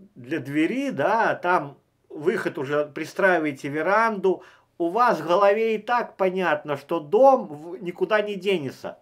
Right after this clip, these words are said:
Но компьютер, компьютеру надо было как-то объяснить. Вот и придумали наследование. Ребят, это гениально просто, согласитесь. А дальше вы можете так дальше,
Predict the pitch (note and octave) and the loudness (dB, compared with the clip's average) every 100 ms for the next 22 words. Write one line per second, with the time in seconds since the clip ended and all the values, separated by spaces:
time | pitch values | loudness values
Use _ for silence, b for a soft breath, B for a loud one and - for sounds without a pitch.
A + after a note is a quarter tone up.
0 | _ D3 F3 G3 G#3 G3+ F#3+ A3 C4 C4+ | _ -4 -2 2 2 0 -2 -6 -4 -2
1 | A3 D3+ D3 b b b b _ _ _ | -2 -2 -4 b b b b _ _ _
2 | _ _ - - - F#3 F#3 G3 A#3 A3 | _ _ -20 -16 -2 0 0 -4 -4 -2
3 | G3+ G3+ G3+ G#3 G#3 G3 G3 - G3 F#3 | 0 -2 -2 -2 -2 -2 -4 -2 -4 -2
4 | G3 F#3 G3+ D3 D#3 F#3+ F#3+ G3+ G#3 G#3+ | -6 -8 -8 -8 -6 -6 -4 -6 -6 -4
5 | G#3 F3+ E3 E3+ D#3+ - F3+ C3+ G#2+ F#2 | -4 -4 -4 -6 -8 -2 -2 -2 -8 -10
6 | F#2+ A2+ E3 E3+ D3 - C#3 F3 E3 F3+ | -10 -8 -6 -2 -2 -4 -12 -10 -8 -6
7 | G#3 G#3+ G3+ G3 G3 F3+ C3 - C3+ C3 | -4 -6 -6 -8 -6 -6 -8 -18 -12 -6
8 | D3 C#3 F#3+ - F#2 _ _ B B B | -6 -8 -14 -16 -20 _ _ B B B
9 | B B B - G#3+ G#3+ C#4+ C#4+ - G#3+ | B B B -2 0 6 8 8 6 4
10 | G3 B B B F3 C#4 C#4+ B3 - B3 | 4 B B B -4 0 2 0 0 -2
11 | C4+ A3 F#3+ C#4+ D4+ D4 - F#3+ C#3+ | 0 0 4 10 12 10 6 2 0